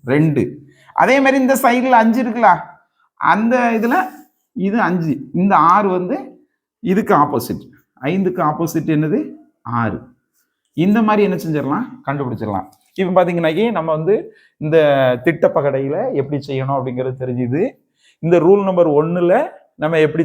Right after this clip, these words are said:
செஞ்சிருக்கோம் அப்படிங்கிறது தெரியுது. ஒரே எண் இருந்ததுன்னா கடிகார திசையில வலது பக்கத்துல எழுதி அப்படி செஞ்சிடலாம். ரெண்டாவதுல ரெண்டு இது ஒண்ணு போல தெரிஞ்சதுன்னா எதிர்த்தாப்புல இருக்கக்கூடிய அந்த ஒண்ணும் ஒண்ணுக்கு ஒண்ணு ஆப்போசிட்ங்கிறது தெரிஞ்சுக்கிட்டோம்.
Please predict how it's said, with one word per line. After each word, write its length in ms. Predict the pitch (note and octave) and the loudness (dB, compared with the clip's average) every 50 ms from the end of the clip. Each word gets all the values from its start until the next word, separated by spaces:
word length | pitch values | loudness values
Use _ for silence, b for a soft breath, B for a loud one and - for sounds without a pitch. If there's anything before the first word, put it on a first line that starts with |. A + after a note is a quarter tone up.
| - D3+ | -2 -4
செஞ்சிருக்கோம் 380 | D3 D3 D3 C#3+ C3+ D3 D3 | -4 -2 -2 -2 0 0 -2
அப்படிங்கிறது 380 | C#3 C3 C3+ C3+ C3+ C#3 C#3+ - C#3+ | 0 0 -2 -2 0 0 -2 -2 -4
தெரியுது. 300 | C3+ C3 C3 B2 C3+ F3 A#3 D4 - - _ _ _ _ _ _ _ _ _ _ C3+ | -4 -4 -2 0 0 0 0 -2 -4 -12 _ _ _ _ _ _ _ _ _ _ -2
ஒரே 180 | D3 D#3+ F#3+ A3 A3+ A3+ A3 G3 | 2 2 4 2 2 2 2 0
எண் 160 | F3 F3+ F#3 F3+ | 0 0 0 0
இருந்ததுன்னா 360 | E3 E3 D#3+ D#3 D#3 D#3+ G#3 B3 E4+ E4 - - _ _ _ _ | 0 -2 -2 -4 -2 -2 -2 -4 -4 -6 -12 -16 _ _ _ _
கடிகார 360 | C#3+ C#3+ E3+ F3 G3 F#3+ F#3+ F#3 D3+ D3+ | -4 -2 -2 -2 0 0 0 -2 -2 -4
திசையில 340 | D#3 D3 - D#3+ D#3 E3 F3 F#3 F#3 D#3 | -6 -6 -4 -6 -4 -2 -2 -2 0 0
வலது 220 | C#3 C#3+ D#3+ D#3+ D#3+ D3 | 0 0 0 0 -2 -4
பக்கத்துல 300 | D3+ C#3+ C#3+ D3+ E3 E3 D3+ D3 D3+ | -4 -4 -4 -4 -4 -2 -2 0 0
எழுதி 200 | D3+ D3+ F3 G3+ F#3 D3 | -2 -2 -2 0 0 0
அப்படி 160 | C3 D3+ D#3 D3+ | 0 -2 -8 -8
செஞ்சிடலாம். 460 | C#3+ C#3 C3+ C3 B2+ B2+ C3 D3 F3+ C4 - _ _ _ _ _ _ _ _ _ - - | -6 -6 -6 -4 -2 -2 -2 -2 -4 -6 -10 _ _ _ _ _ _ _ _ _ -2 0
ரெண்டாவதுல 600 | D#3+ F#3+ F#3+ A3+ A#3 A#3 A3+ G3 G#3 A3 B3 B3+ F3 D#3+ | 0 4 4 4 4 4 2 2 0 0 0 0 0 0
ரெண்டு 280 | F3+ G#3 A#3 B3+ A#3+ C4+ C4 | 0 2 2 2 2 0 0
இது 80 | C4 C4+ A#3+ | 0 0 0
ஒண்ணு 140 | G#3 G3 G#3 G3+ | 0 0 0 0
போல 160 | A3 A3+ A3+ G#3+ A3 | 0 0 -2 -2 -2
தெரிஞ்சதுன்னா 440 | F#3 E3+ E3+ E3 E3+ D#3+ D#3+ E3+ A3 C#4+ D#4 D#4 - - _ _ _ _ _ _ _ - G3+ | -4 -4 -2 -4 -4 -2 -2 -2 -2 -2 -2 -6 -12 -18 _ _ _ _ _ _ _ 2 4
எதிர்த்தாப்புல 500 | A#3 C#4 D4 D4 F4+ D#4+ C4+ C4+ C4+ B3+ | 4 4 4 2 2 2 2 4 4 4
இருக்கக்கூடிய 420 | A#3+ G#3+ A3+ A3 G#3 A3+ A3 A3+ A3 F#3 D#3 | 4 2 -2 -4 -4 -4 -2 -2 -2 0 -2
அந்த 200 | D#3 F#3 G#3+ A3 A3 F#3 F3+ | -2 -2 -4 -4 -4 -4 -4
ஒண்ணும் 260 | F#3 F#3 G#3+ C#4+ D4 A3 F#3 | -6 -6 -8 -6 -4 -2 -2
ஒண்ணுக்கு 240 | F3+ F#3+ G3 E3+ F3+ | -2 -2 -2 -2 -2
ஒண்ணு 120 | F3 F#3 F#3 E3 C#3+ | -2 0 0 0 0
ஆப்போசிட்ங்கிறது 640 | D3+ - - E3+ E3 - D#3+ D3 D3 D3 D3 D3+ D#3 D3+ D3+ | 0 0 -2 -8 -6 -6 -8 -8 -6 -2 0 0 0 0 0
தெரிஞ்சுக்கிட்டோம். 560 | C#3+ C#3 C3+ C#3 C3 C3 B2 C3 E3 A3+ C#4 | -2 0 0 -2 -2 0 2 4 4 4 4